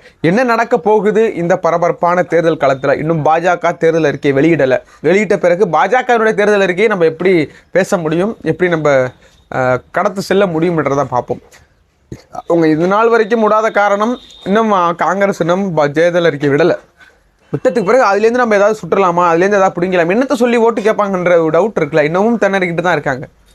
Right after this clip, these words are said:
ஆக அண்ணாமலை அவர்கள்ட்ட கேட்டோம் அப்படின்னா, என்னத்த சொல்லி ஓட்டு கேட்பாருன்னா, "ஏங்க, அப்புறம் பா ஜ கவுக்கு எதுக்கு ஓட்டு போடணும்னு?" கேட்கும்போது, "திமுக, அதிமுக எதுக்கு ஓட்டு போறீங்க?"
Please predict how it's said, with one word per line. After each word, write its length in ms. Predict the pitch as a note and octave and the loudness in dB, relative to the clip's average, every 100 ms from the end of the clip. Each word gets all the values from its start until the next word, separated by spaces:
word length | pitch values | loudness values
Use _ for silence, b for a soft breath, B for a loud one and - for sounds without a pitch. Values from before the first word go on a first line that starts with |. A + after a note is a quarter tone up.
| b b b | b b b
ஆக 340 | E3+ G#3 A#3+ | -2 2 2
அண்ணாமலை 400 | F#3+ A#3+ C#4 B3 | 2 0 2 2
அவர்கள்ட்ட 300 | A3 G3+ F#3 | 2 0 0
கேட்டோம் 260 | G3+ G3 F#3+ | -2 0 0
அப்படின்னா, 520 | F3 F3+ G#3+ E3+ C3 - B _ | 0 0 0 0 -2 -10 B _
என்னத்த 280 | E3 A#3+ C#4 | -2 0 0
சொல்லி 220 | A#3+ A3 | 0 2
ஓட்டு 220 | G3 F#3+ | 2 2
கேட்பாருன்னா, 680 | F3+ F3 E3+ D#3+ F#3 D3+ B2 - | 0 0 0 0 -2 -2 -4 -4
"ஏங்க, 220 | D#3+ C#3+ - _ _ _ - | -2 -2 -4 _ _ _ -10
அப்புறம் 360 | C3 C3+ D3 | -6 -2 -2
பா 180 | C#3+ G#3+ | 0 0
ஜ 140 | A#3+ | 0
கவுக்கு 260 | G3+ G3+ F3+ | 0 0 0
எதுக்கு 200 | F3+ G3 | -2 0
ஓட்டு 220 | F#3 F3 | 0 2
போடணும்னு?" 160 | D#3+ E3 | 0 0
கேட்கும்போது, 680 | D#3+ C#3 C3 B2 C3+ G#3 - | -2 -2 -4 -2 0 -2 -4
"திமுக, 260 | A3 B3 A#3 | 0 2 2
அதிமுக 340 | G#3+ E3+ E3+ | 0 0 0
எதுக்கு 180 | E3+ D#3 | 0 2
ஓட்டு 180 | D3+ C#3+ | 0 -2
போறீங்க?" 300 | C3 B2+ A#2+ | -6 -8 -8